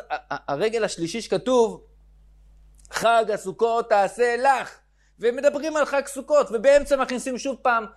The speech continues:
שלוש פעמים בשנה יראה כל זכורך את פני אדון השם אלוקי ישראל, בחג המצות, בחג שבועות, בחג סוכות. אנחנו כעת באמצע לדבר על חג סוכות.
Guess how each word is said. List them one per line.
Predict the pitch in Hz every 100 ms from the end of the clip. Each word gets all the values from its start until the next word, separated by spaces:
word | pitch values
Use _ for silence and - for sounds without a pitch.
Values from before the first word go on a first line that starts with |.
| _
שלוש | - 214 226
פעמים | 220 214 214
בשנה | 196 190 196
יראה | 180 190
כל | 277
זכורך | 165 170 160
את | 180
פני | 175 175
אדון | 175
השם | 165 180
אלוקי | 160 180
ישראל, | 170 - 139 220 240 - - -
בחג | 139 160
המצות, | 170 208
בחג | 151 170 -
שבועות, | 147 135 175 - - -
בחג | - 120 -
סוכות. | 117 107 113
אנחנו | 113
כעת | 160 175
באמצע | 190 180
לדבר | 180 180 185
על | 175
חג | 190
סוכות. | - 208 220